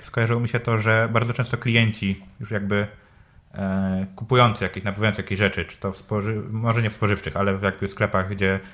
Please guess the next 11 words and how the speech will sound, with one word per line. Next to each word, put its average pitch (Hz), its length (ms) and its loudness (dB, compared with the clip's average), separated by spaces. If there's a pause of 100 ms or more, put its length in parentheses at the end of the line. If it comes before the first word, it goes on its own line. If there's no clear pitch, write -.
(240)
jakieś 95 140 -4 (300)
w-, 92 680 -4
elektroniczne, 104 960 4
czy 90 180 -2
właśnie 92 340 -6
meble, 117 300 6
tak - 160 -4
jak 104 100 0
już - 80 -6
wspomnieliśmy 104 500 -2
o 98 160 0